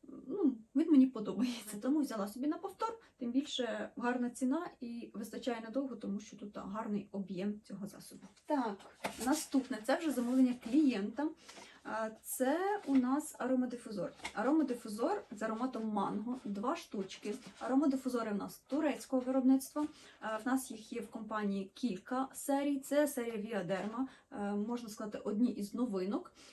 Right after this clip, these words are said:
Є чотири аромати: каве латте, манго, е, жасмин і маракуя. А,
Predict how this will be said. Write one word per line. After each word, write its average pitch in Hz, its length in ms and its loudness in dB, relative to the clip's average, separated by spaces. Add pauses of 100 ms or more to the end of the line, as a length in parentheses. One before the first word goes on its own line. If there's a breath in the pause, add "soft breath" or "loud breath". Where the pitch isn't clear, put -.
(100)
Є 262 200 4
чотири - 400 -4
аромати: 214 520 -2
каве 220 300 0
латте, 202 400 0
манго, 208 640 0 (340 loud breath)
е, 208 180 -2
жасмин 233 580 -2
і 262 80 6
маракуя. 240 560 0 (460 loud breath)
А, 185 440 -4